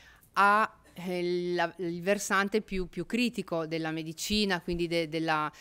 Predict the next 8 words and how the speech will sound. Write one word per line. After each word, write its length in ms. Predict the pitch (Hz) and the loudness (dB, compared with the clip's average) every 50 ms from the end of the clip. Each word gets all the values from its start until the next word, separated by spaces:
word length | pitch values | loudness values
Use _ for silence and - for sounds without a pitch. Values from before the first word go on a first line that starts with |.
| - - - | -20 -10 -2
approccio 500 | - 160 165 - - 196 185 180 - 196 | -2 -2 0 4 6 6 6 6 4 0
alla 100 | 175 170 | -2 0
salute. 500 | 170 - 185 180 175 165 156 - - 156 - | 0 -2 -2 -2 -2 -4 -6 -4 -4 -4 -2
Anche 320 | - 196 220 233 226 233 | 2 2 2 2 2 0
nel 200 | 196 180 170 175 | 0 0 -2 -4
cancro 680 | 175 - 196 170 165 160 160 156 - 190 190 214 226 - - - - - - | -2 -2 0 0 0 0 -2 -4 -4 -2 0 -2 -2 -4 -10 -20 -20 -8 -2
abbiamo 640 | - 202 196 190 190 180 185 202 208 208 208 202 - - - - | -2 0 4 6 6 6 6 6 4 2 2 0 -2 -10 -14 -6
moltissimi, 840 | - 185 185 180 - - 240 247 233 - - 240 233 233 233 226 | -2 -2 -2 -2 -2 0 0 0 0 0 0 0 2 2 2 0